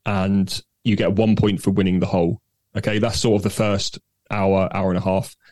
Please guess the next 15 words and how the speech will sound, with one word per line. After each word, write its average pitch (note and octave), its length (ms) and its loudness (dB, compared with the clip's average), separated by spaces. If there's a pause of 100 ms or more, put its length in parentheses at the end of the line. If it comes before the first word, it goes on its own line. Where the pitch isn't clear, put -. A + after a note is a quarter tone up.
(560)
And A2 160 4
then, G#2+ 380 2
so - 120 0
the C#3 80 2
whole D#3 240 4
idea A#2+ 300 2
of G#2+ 80 2
this F#2+ 180 -2
is F#2 100 -4
that G#2 120 0
each G#2+ 400 0
match - 400 0
lasts F#2+ 320 0
two F#2 220 0
hours. F2+ 340 -2